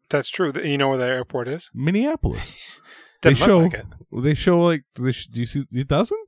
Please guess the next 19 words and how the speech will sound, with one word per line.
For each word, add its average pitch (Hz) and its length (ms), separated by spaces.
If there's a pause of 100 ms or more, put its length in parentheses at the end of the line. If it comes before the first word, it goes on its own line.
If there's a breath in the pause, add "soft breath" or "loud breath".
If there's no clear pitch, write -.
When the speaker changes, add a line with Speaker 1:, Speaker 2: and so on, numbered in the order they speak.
(120)
Speaker 1:
I, 233 140
I 196 40
mean, 190 140
you're 196 140
in 196 100
the 131 100
airport. 107 440 (120)
I, 139 160
I - 40
mean, 143 140
I 139 40
guess 139 200
who 131 120
knows? 82 360 (680)
Speaker 2:
Didn't 190 200
we 208 80
see 214 180
Fauché 196 420
Tower? 254 420